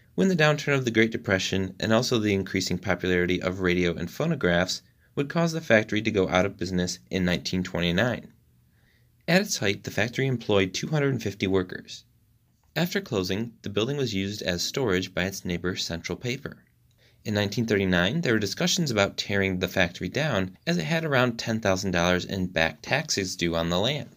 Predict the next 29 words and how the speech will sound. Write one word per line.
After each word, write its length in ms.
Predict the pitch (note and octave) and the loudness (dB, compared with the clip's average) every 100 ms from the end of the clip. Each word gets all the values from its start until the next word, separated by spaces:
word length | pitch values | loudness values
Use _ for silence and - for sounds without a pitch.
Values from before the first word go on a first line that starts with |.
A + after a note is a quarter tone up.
| _ - - | _ -20 -6
But 160 | D3 C#3+ | -4 -2
Central 320 | F#3+ F#3 G#3 | -2 -2 0
Paper 260 | D3 C#3 C3+ | 0 2 0
would 140 | B2+ | 0
outright 400 | - B2 B2+ A#2+ | -2 -2 -2 0
buy 160 | G2 A2 | -2 -2
the 80 | |
property 540 | A2+ F#2+ F2+ F#2 F#2 F#2+ | -4 0 0 0 -2 -4
in 260 | - G#2 | -4 -4
nineteen 400 | F#2 F#2 - A#2 | -2 -2 -4 -8
forty-one, 680 | A#2+ A#2 C3+ A2+ F2 E2+ F2 - | -4 -2 -2 -2 0 -2 -4 -10
modifying 560 | G2+ A#2+ F3+ F#3 F3 F3 | -4 -2 -2 -2 0 2
the 80 | D#3 | 2
building 400 | F#2+ F2+ F#2+ F#2+ | 2 2 0 0
by 80 | F2+ | -2
removing 420 | F2+ F#2+ C3 D#3 | -2 -2 -2 -4
the 80 | D#3+ | -4
top 300 | - - - | -8 -10 -8
floor 420 | - F#2 F2 F2 _ - | 0 2 2 -2 _ -8
and 120 | B2 | -4
sizing 380 | - D#3 E3 E3 | 0 0 0 0
down 280 | G#2+ G#2+ A2 | 2 2 0
the 120 | A2 | 0
identifiable 760 | G2 F#2+ A2 A2+ G2 F2+ F#2 F2+ | 0 2 0 0 0 2 2 -2
peaked 440 | - G2 - - | -2 -6 -6 -12
corner 340 | - F#2 E2+ E2+ | -4 -2 -2 -4
tower 360 | - C3 A#2+ | -2 0 0
of 160 | E2 - | -2 -4
it. 260 | - - | -16 -20